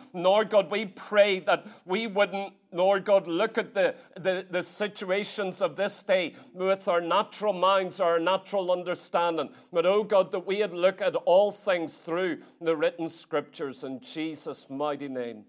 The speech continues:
Amen. I just want to give you a key to the jigsaw of Bible prophecy.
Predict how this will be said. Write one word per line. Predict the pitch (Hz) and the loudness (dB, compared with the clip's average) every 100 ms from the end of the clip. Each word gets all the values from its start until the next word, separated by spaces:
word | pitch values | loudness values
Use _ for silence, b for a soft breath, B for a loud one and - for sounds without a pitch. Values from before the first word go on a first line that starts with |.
| b b b b - | b b b b -10
Amen. | 131 127 120 117 110 104 98 _ _ _ _ _ _ _ _ _ _ b b b | -8 -6 -6 -8 -10 -16 -20 _ _ _ _ _ _ _ _ _ _ b b b
I | 233 | -2
just | - 233 - | 2 2 2
want | 202 190 185 | 0 0 -2
to | 196 | -8
give | 147 196 185 | -2 -2 -2
you | 190 165 143 - _ _ _ _ _ _ | -2 0 -2 -8 _ _ _ _ _ _
a | - | -2
key | - - - 220 214 180 113 - _ _ _ _ - | -2 -10 -6 -4 -4 -6 -12 -20 _ _ _ _ -8
to | 190 | -4
the | 185 | -4
jigsaw | 160 - 196 190 - - 160 123 104 _ _ _ _ _ _ _ _ _ - | -6 -2 -2 -2 -8 0 2 2 -2 _ _ _ _ _ _ _ _ _ -4
of | 165 - | -2 2
Bible | 180 180 156 147 | 2 2 -2 -12
prophecy. | - 180 175 185 165 165 123 | 0 2 2 -2 -8 -4 -4